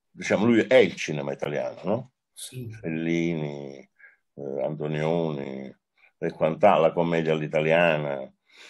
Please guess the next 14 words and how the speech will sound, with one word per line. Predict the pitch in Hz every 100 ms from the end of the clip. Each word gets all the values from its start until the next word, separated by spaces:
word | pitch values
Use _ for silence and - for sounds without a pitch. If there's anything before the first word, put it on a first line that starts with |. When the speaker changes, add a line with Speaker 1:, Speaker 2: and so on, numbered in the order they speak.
| _ _ _ _
Speaker 1:
e | -
quant'altro. | - 80 80 78 65 - - 71 _ _ _ _ _ _ _ _ _ _ _ _ _ _ -
E | 98
lui | 110 113
mi | 101
disse: | 98 92 -
"Ah, | 104 123
io | 120 131
vorrei | 110 101 92
fare | 90 87 90
Tarzan." | - - - - - 69 104 - - _ _ _ _ _ _ -
Speaker 2:
<laughs> | 165 - 196 - - 185 - - _ _ - - - - - 101 98 - - - - - - 92 -
Speaker 1:
Dico: | 127 147 143
"Come? | - - - - -